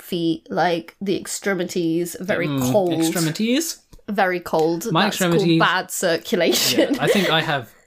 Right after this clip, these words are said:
Speaker 2: too good a circulation.
Speaker 1: Yeah, <laughs> you're very wa-
Speaker 2: <laughs> 'Cause I'm
Speaker 1: It's
Speaker 2: just hot
Speaker 1: warm in here
Speaker 2: always.
Speaker 1: right now.
Speaker 2: It's a good temperature, actually.
Speaker 1: Yeah, 'cause my room is freezing cold.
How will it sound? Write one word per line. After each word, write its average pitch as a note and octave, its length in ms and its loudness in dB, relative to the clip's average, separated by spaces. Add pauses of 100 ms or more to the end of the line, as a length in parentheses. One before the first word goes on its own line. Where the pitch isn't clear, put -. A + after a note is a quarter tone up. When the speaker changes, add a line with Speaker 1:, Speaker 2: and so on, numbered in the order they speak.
(320)
Speaker 2:
too E3 240 2
good A#2+ 220 -4
a A#2 60 -4
circulation. G#2+ 640 -6
Speaker 1:
Yeah, B3 160 4 (260)
<laughs> B3 80 0
you're A#3 240 4
very F#3+ 300 0
wa- F3 100 -6
Speaker 2:
<laughs> - 80 -14
'Cause C3+ 140 -2
I'm D3 140 2
Speaker 1:
It's D3 80 -2
Speaker 2:
just A3 120 0
hot E3 260 0
Speaker 1:
warm E4 360 6
in D#3 200 4
here B3 120 4
Speaker 2:
always. C#4 140 0
Speaker 1:
right F3+ 240 2
now. E3+ 300 2
Speaker 2:
It's E3 140 0
a E3 40 0
good C#3 220 -2
temperature, E3 520 -4
actually. G3+ 400 -6
Speaker 1:
Yeah, F#3+ 220 0 (200)
'cause A3 160 -2
my B3+ 200 2
room A3 500 2
is F#3 260 -4
freezing G#3 560 -2
cold. D#3+ 600 -4